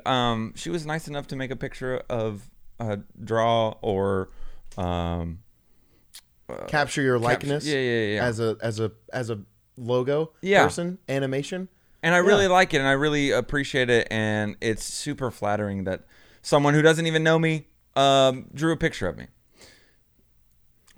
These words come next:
Speaker 1: Here's the thing. I
Speaker 2: Are
Speaker 1: feel
Speaker 2: you
Speaker 1: like
Speaker 2: sure it
Speaker 1: she,
Speaker 2: was you?
Speaker 1: I feel like she put a little more and it's nothing against her. It, it was still great, but I feel like
Speaker 2: <laughs>
Speaker 1: she put a little more time and effort into yours because, um,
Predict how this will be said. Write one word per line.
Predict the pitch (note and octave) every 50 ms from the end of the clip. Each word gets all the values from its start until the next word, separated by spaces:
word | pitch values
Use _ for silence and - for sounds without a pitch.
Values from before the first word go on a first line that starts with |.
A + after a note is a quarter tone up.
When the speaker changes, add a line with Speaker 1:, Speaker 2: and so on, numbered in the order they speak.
| _ _ _ _ _
Speaker 1:
Here's | - F3+ E3+ D#3
the | D#3+
thing. | - E3 D#3 D#3 D3+ C#3+ - - - _ _ _ _
I | C#3+ D3
Speaker 2:
Are | C#3+
Speaker 1:
feel | - - F3+
Speaker 2:
you | F#3+ F#3+
Speaker 1:
like | F#3+ F#3 F3+
Speaker 2:
sure | G#3 G#3 G3+ G3+
it | F3
Speaker 1:
she, | E3+
Speaker 2:
was | F3 E3 C#3 C3+
you? | C3+ C#3+ E3+ G3 A3+ C4+ D4+
Speaker 1:
I | A3+ D#3
feel | - - G#3 G#3+ G3
like | F#3+ F3+ E3+
she | - - E3+ D3+
put | - - F3+ F3 -
a | - D3+
little | C#3+ C#3 C#3 D3+ D3+ D#3+ D#3
more | D3+ D3 C#3+ C#3+ C#3 C3+ C3+ - - - _ _ _ - - _ _ _ - - _ _ -
and | E3+ F#3 F#3
it's | F#3 F3 E3+
nothing | G#3 G#3+ A#3+ A#3 A3 G#3
against | F3+ C#3+ C#3+ D#3+ D3+ - -
her. | G3 G3 G#3+ F#3+ E3+ D3+ D3+ D#3+
It, | - D3+ D#3 D#3 D#3+
it | D3+ F3+
was | F3+ F3 E3+
still | - B3+ A#3 E3
great, | A2+ B2+ D#3+ G3 F#3 D#3 - B2+
but | C#3 C#3
I | D3+
feel | - A#3
like | C4 C4 A3
Speaker 2:
<laughs> | F3+
Speaker 1:
she | F3+
put | - - F3 D#3 C3+
a | D3+
little | D3 C#3+ C#3+
more | C#3+ C#3 C3+
time | B2+ - C#3 C3+ C3+ C3+ C3 A#2+ A#2 - - - _ _ _
and | - A#2+ C3 -
effort | - B2 C3 - C3+ C3+ C3 - -
into | B2+ B2 B2 - - A2+
yours | A2+ B2 C3 C#3+ C#3+ C3+ -
because, | - B2 - - C3 B2 A#2 G2+ G#2 - _ _ _ _ _ _ _ _
um, | A2+ A2+ A2+ A2 G#2+ G#2 G2+ G2